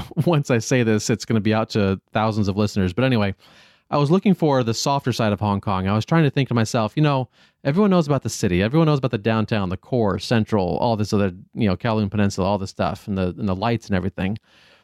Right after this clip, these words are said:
But I knew there was so much more to it with the outlying islands, the New Territories areas. And so that was my approach, and I tried to, to get that. And there's a few images that just nailed it. And I was so thrilled and so happy.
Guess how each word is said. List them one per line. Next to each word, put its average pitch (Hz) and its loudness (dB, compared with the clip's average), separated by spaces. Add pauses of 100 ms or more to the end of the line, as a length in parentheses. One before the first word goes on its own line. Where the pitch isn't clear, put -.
(160)
But 143 0
I 165 2
knew 190 4
there 175 2
was 135 2
so 160 2
much 127 0
more 135 0
to 120 0
it 107 0
with 120 0
the 123 0
outlying 127 0
islands, 110 0
the 107 0
New 117 2
Territories 107 -2
areas. 95 0 (360)
And 123 0
so - -2
that 143 0
was 143 0
my 110 0
approach, 123 -2
and 120 0
I 104 0
tried 135 -2
to, 104 0
to 110 -4
get 120 -2
that. 98 0
And 120 0
there's 120 0
a 107 0
few 180 -2
images 107 2
that 107 -6
just 123 -2 (640)
nailed 190 2
it. 208 2
And 117 -2
I 123 2
was 123 0
so 180 2
thrilled 139 0
and 104 0
so 131 0
happy. 120 0